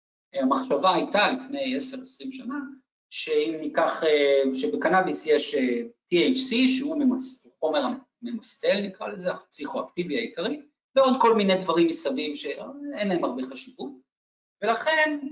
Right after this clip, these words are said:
המחשבה הייתה שאם ניקח, נייצר טי אייץ' סי, אה, וניתן אותו בספריי מתחת ללשון או משהו כזה, אז, אה, זה יהיה יעיל כמו קנאביס. אנחנו ראינו שזה לא נכון, יש כנראה משמעות, ב-, יש ללא ספק משמעות גם למרכיבים האחרים,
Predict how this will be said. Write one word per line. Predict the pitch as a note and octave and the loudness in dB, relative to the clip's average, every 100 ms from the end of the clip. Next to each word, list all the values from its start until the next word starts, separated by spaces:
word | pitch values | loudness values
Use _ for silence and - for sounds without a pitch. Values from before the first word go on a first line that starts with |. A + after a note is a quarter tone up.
| - _ | -12 _
המחשבה | G#3 G3 - A3 A#3 | -6 -4 -2 2 4
הייתה | A3+ C4+ | 4 2
שאם | - F#3 E3+ | 0 -2 -4
ניקח, | - F#3 F#3 | 0 0 0
נייצר | D#3+ C#3+ - F3 - | -2 -4 -2 -4 -4
טי | D3 | -8
אייץ' | C3 - | -8 -6
סי, | C4+ C4+ C4 - - _ _ _ - | -2 -2 -2 -6 -14 _ _ _ -10
אה, | C#3 | -6
וניתן | C4+ - C#4 | -2 0 0
אותו | D4+ - | 0 -2
בספריי | - - - G#3 D3 | -4 -6 0 2 2
מתחת | B2+ - - | 0 -2 -6
ללשון | A#3 C3 A3 F#3+ | -8 -8 -2 -2
או | D3 | -2
משהו | D3+ D3 C3 | -4 -6 -10
כזה, | C3+ C3+ B3 D4 - _ _ _ - | -8 -2 -2 -2 -8 _ _ _ 0
אז, | C#3+ C#3+ C3+ | 2 2 2
אה, | D3 C#3+ C#3+ | 4 4 2
זה | C#3+ F#3 | 2 2
יהיה | G#3 | 4
יעיל | G3 E4 E3+ - | 4 4 2 0
כמו | C4 | -4
קנאביס. | - B3+ D4+ C4 - - _ _ | -4 -2 0 -2 -2 -10 _ _
אנחנו | - E3+ | -2 0
ראינו | F3 F#3 | 2 2
שזה | F#3 D3 B2+ C3 | 0 -2 -2 0
לא | B2+ C3+ | 4 4
נכון, | B2+ C3 - D3+ F#3+ - _ C#3+ | 4 0 -4 -2 -4 -6 _ -2
יש | D3+ D3+ - | 0 0 -4
כנראה | C3+ C3 C#3 | -2 0 0
משמעות, | C3+ - B2+ C3 C4 | 0 -2 0 0 0
ב-, | - - - _ _ _ _ _ | -4 -12 -20 _ _ _ _ _
יש | G2 - - | -12 -10 -2
ללא | C#3+ C#3+ | 0 0
ספק | C#3 - A#2 - | -2 -10 -10 -8
משמעות | A#2 - B2+ - B2+ B2+ | -6 0 2 2 0 2
גם | D3 C#3+ | 2 4
למרכיבים | C3 B2+ B2+ B2 B2 | 4 4 2 -2 -4
האחרים, | - - C3 A#3 | -6 -10 -6 -4